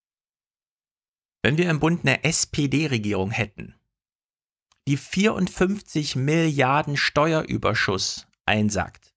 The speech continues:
und zwar vor allem auf Kosten von Personengesellschaften, Einzelarbeitskraftunternehmern, Ich-A Gs und was es sonst noch alles gibt, dann würde ich meine Machete rausnehmen und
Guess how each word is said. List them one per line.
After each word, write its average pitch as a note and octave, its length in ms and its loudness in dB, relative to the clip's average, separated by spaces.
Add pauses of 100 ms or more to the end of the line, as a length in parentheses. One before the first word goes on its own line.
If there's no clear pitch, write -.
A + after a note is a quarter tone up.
(500)
und B2 140 0
zwar D#3 220 2
vor - 180 0
allem F3 260 2
auf - 220 -2
Kosten D3+ 580 -2
von B2+ 340 0
Personengesellschaften, B2 1400 0
Einzelarbeitskraftunternehmern, A2+ 1800 0
Ich-A B2+ 280 0
Gs A#2+ 360 0
und A2+ 120 -6
was A#2+ 140 0
es A#2 100 -4
sonst A#2 200 -2
noch G#2+ 120 -2
alles G2+ 260 -2
gibt, - 340 -4 (1400)
dann B2 140 2
würde E3+ 160 2
ich E3 140 -2
meine C#3+ 200 0
Machete B2+ 540 0
rausnehmen A2+ 680 0 (640)
und C#3+ 300 -2